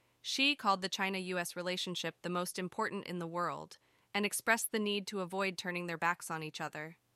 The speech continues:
They are both accompanied by their top aides. Biden will hold a solo press conference after the meeting. This is their second in-person meeting since Biden took office, and the first since their last meeting in November twenty twenty-two in Bali, Indonesia.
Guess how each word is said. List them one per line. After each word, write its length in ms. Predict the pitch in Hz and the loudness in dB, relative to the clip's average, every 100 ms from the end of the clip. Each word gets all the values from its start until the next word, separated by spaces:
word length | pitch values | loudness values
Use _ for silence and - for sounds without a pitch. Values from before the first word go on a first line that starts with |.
| _ _ _ _ | _ _ _ _
They 120 | - 254 | 8 10
are 80 | |
both 240 | 254 285 302 | 10 8 6
accompanied 500 | - 220 208 202 190 | 2 2 2 0 2
by 160 | 185 | 2
their 120 | 185 180 | 2 0
top 260 | 196 175 | 2 2
aides. 440 | 175 160 160 - - _ _ _ | 2 -2 -4 -12 -16 _ _ _
Biden 300 | 226 226 247 | 10 10 10
will 120 | 247 220 | 4 4
hold 200 | 226 220 | 2 0
a 40 | |
solo 300 | - 220 220 | 0 0 0
press 280 | - 214 - | 2 2 2
conference 420 | 220 202 214 208 | -2 0 -2 0
after 300 | 202 202 208 | 0 0 -4
the 80 | 196 | -2
meeting. 460 | 190 175 160 156 - _ _ _ _ - | -2 -2 -4 -8 -14 _ _ _ _ 2
This 180 | 285 | 4
is 120 | 311 254 | 4 4
their 160 | 254 | 4
second 340 | 233 269 269 254 | 6 4 4 0
in-person 500 | 226 220 226 226 214 | 0 0 -2 0 0
meeting 360 | 214 185 190 | 0 0 -2
since 260 | - 196 185 | -2 -4 0
Biden 340 | 196 190 202 | 2 2 0
took 200 | 190 190 | -4 0
office, 500 | 185 180 156 160 - - _ _ _ - | 0 0 -4 -6 -10 -12 _ _ _ 2
and 160 | 226 233 | 4 4
the 40 | |
first 340 | - 285 294 | 8 6 6
since 180 | - 247 | 2 0
their 180 | - 220 | 2 4
last 300 | 220 233 - | 8 8 6
meeting 300 | 220 214 214 | 0 2 2
in 100 | 208 | 2
November 420 | 196 190 208 208 | 2 4 2 2
twenty 300 | 214 - 196 | -2 -4 -4
twenty-two 640 | 196 202 196 190 220 214 214 | -4 -6 -6 -4 -4 -4 -4
in 140 | 190 | -2
Bali, 320 | 185 190 196 | 2 2 0
Indonesia. 680 | 202 196 190 190 185 165 147 | -2 -4 -4 -2 -4 -4 -8